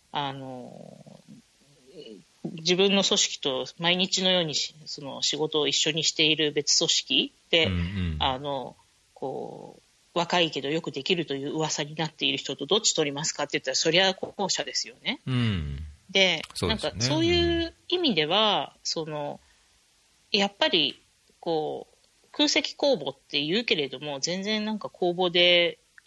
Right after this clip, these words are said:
Speaker 1: あの、普通のリクルートメントのこうプロセスを経て入ったって人、私は実は見たことないんですよ。
Speaker 2: うん。
Speaker 1: ほぼ。あの、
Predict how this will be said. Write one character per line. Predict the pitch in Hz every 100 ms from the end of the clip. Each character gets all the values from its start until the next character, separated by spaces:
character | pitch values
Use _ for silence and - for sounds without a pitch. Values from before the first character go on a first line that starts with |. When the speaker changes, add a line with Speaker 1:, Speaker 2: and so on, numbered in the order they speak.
| _
Speaker 1:
あ | 165 165
の、 | 151 147 131
普 | -
通 | - 277 285 285
の | 277 302
リ | 247 220
ク | 190
ル | 175 175
ー |
ト | 165 175 170 - _ _ -
メ | 185 165
ン | 160
ト | 175
の | 165 160
こ | 151 160
う |
プ | 151
ロ | 175
セ | 170 160
ス | - 123
を |
経 | 131 180
て | - 185 180 147 - - - - - _ _ -
入 | 196
っ | 170
た | -
っ | 151
て | 147
人、 | - 139
私 | 135 - -
は |
実 | 180 170 208
は | 151
見 | 175
た | 233
こ | -
と | 127
な | 127
い |
ん | 123
で | 123
す | -
よ。 | 135 -
Speaker 2:
う | 120
ん。 | 120 110 104 87 76
Speaker 1:
ほ | 117
ぼ。 | 147 131 - _ _ _ -
あ | 175 170
の、 | 160 143 139